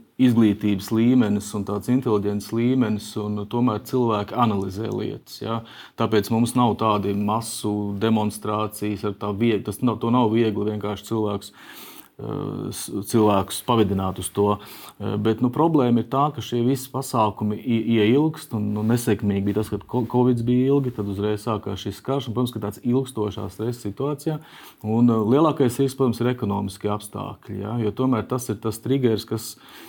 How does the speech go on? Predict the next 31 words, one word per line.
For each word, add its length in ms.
nu, 80
pagaidām, 480
protams, 400
tiekam 400
galā 240
tīri 240
labi, 480
ja, 160
bet, 240
nu, 140
jāstāsta 500
tālāk, 480
lai 80
tiešām, 400
nu, 160
mērķtiecīgs 640
atbalsts, 480
un 160
es 100
domāju, 300
ka 100
tie 140
cilvēki 420
varbūt 220
skaļi 260
nerunā, 380
bet 100
bija 220
daudz 260
ģimenes, 480
kas, 220